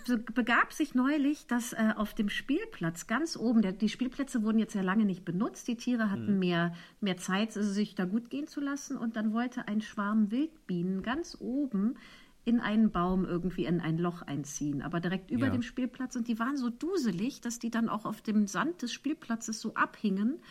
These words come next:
Speaker 1: und denen war es irgendwie zu kalt
Speaker 2: Äh.
Speaker 1: oder so, die waren so ganz,
Speaker 2: Okay.
Speaker 1: ganz lahm. Und da wurde dann
Speaker 2: Okay.
Speaker 1: jedenfalls der, ähm, wer wurde denn da angerufen?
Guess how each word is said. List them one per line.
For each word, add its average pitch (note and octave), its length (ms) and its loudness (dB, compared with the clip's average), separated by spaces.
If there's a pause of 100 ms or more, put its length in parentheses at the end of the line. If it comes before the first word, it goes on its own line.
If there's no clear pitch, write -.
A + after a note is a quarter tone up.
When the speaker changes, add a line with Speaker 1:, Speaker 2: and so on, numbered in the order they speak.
(600)
Speaker 1:
und A3+ 100 -2
denen A#3 140 2
war C#4+ 80 2
es D4 120 -2
irgendwie G#3 240 0
zu A#3+ 160 -6
kalt A#3 420 -2
Speaker 2:
Äh. - 20 0
Speaker 1:
oder D3+ 220 0
so, D#3+ 140 0
die F3 140 -2
waren A3 160 0
so A3+ 120 -2
ganz, D4 300 -4
Speaker 2:
Okay. - 180 -6 (500)
Speaker 1:
ganz D4 300 -6
lahm. D#3+ 500 0 (420)
Und G#3 180 -6
da B3 220 0
wurde D4+ 200 -2
dann B3+ 160 2
Speaker 2:
Okay. A#3 100 2
Speaker 1:
jedenfalls A#3 600 0
der, G#3 340 2
ähm, F#3+ 480 0 (1200)
wer C#3+ 180 -8
wurde A3+ 260 -2
denn D#3+ 160 0
da D#3+ 120 0
angerufen? E3+ 680 -2